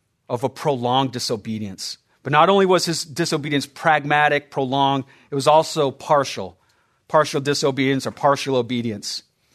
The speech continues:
Verse four, it says, his heart was not wholly devoted to the Lord his God.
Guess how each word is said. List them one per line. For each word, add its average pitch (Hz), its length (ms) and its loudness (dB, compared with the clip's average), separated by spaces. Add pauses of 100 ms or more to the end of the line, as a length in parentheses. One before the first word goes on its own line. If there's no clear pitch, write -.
(1200)
Verse 175 320 2
four, 143 460 2 (200)
it 151 120 -4
says, 156 520 4 (1120)
his 170 260 0
heart 170 640 2 (120)
was 156 260 0
not 156 220 4
wholly 202 640 2
devoted 139 760 0
to - 240 -8
the 143 100 0
Lord 135 320 0
his 139 200 -4
God. 110 400 -2